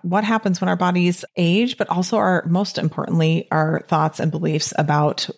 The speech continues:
all of that, and how that is one of the most important things for us to be,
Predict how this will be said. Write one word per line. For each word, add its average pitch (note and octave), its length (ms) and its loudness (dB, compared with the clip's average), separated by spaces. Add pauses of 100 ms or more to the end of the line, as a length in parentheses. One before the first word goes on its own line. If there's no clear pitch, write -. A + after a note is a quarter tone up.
all D3+ 180 2
of D#3 120 -2
that, D3+ 360 -2 (380)
and D#3 480 2 (140)
how D#3 400 0 (180)
that D#3+ 380 0
is D#3+ 160 2
one D#3+ 80 2
of D#3 60 2
the D#3+ 60 2
most D#3 200 0
important D#3+ 340 0
things D#3 180 0
for G#3 120 0
us E3 140 0
to E3 100 0
be, E3+ 260 0